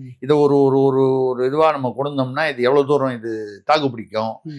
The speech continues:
Speaker 1: இப்படின்றது ஒரு அனாலிசிஸ் பண்றதுக்காக தான் அவர் போயிருக்காரு. அது மட்டும் இல்லாம
Speaker 2: ம்.
Speaker 1: ஏற்கனவே நம்ம பேசியிருக்கோம். ஆ, அவரு வந்து இவங்க ஒரு பன்னெண்டு பேர் கொண்ட ஒரு தேர்தல், பதினோரு பேர் கொண்ட தேர்தல் அறிக்கையெல்லாம் போட்டாங்களா,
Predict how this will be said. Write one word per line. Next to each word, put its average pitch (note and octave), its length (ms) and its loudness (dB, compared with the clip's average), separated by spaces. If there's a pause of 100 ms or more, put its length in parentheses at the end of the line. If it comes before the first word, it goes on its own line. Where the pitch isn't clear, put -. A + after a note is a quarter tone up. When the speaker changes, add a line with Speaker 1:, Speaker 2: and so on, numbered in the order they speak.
(120)
Speaker 1:
இப்படின்றது F3 600 0
ஒரு F3 180 2
அனாலிசிஸ் C#3+ 640 0
பண்றதுக்காக B2+ 420 0
தான் - 20 2
அவர் D3 320 4
போயிருக்காரு. B2+ 360 0
அது D3+ 280 2
மட்டும் D#3+ 240 -4
இல்லாம C3+ 300 0
Speaker 2:
ம். D3+ 340 -14
Speaker 1:
ஏற்கனவே C#3 360 -2
நம்ம C#3+ 280 -4
பேசியிருக்கோம். C#3 640 -2 (400)
ஆ, B2+ 80 -2 (460)
அவரு D#3+ 340 2
வந்து D#3+ 680 -2 (200)
இவங்க D#3 260 -2
ஒரு D3 180 4
பன்னெண்டு D3 280 0
பேர் D#3+ 180 2
கொண்ட D#3 220 0
ஒரு C#3 160 0
தேர்தல், D3 380 -2
பதினோரு D3 400 0
பேர் D3+ 160 -2
கொண்ட C#3+ 220 -2
தேர்தல் C#3+ 340 -2
அறிக்கையெல்லாம் B2+ 460 -2
போட்டாங்களா, A#2 380 -2